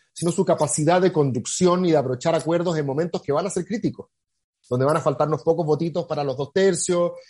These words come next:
si se devuelve o no la comisión, lo hemos conversado algunas veces. Esa es mi pregunta, no lo sé. Lo que, lo que me complica es que la razón por la cual finalmente se elige la dupla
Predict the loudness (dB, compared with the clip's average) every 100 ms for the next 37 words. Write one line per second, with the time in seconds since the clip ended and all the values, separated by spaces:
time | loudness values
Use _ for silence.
0 | _ -14 -8 -2 2 2 4 4 4 2
1 | 0 0 4 4 4 2 0 -4 -2 0
2 | -2 -4 -12 -4 0 2 2 2 2 -2
3 | -2 0 0 0 -2 0 -4 -8 -8 -4
4 | -2 0 -2 -2 0 0 2 0 -2 -8
5 | -2 -2 -2 _ _ -6 -4 -2 -4 0
6 | 0 2 -2 -2 0 0 0 -2 -2 -2
7 | -2 -4 -4 -2 0 0 0 -6 -10 _
8 | _ _ -10 0 2 2 2 0 -2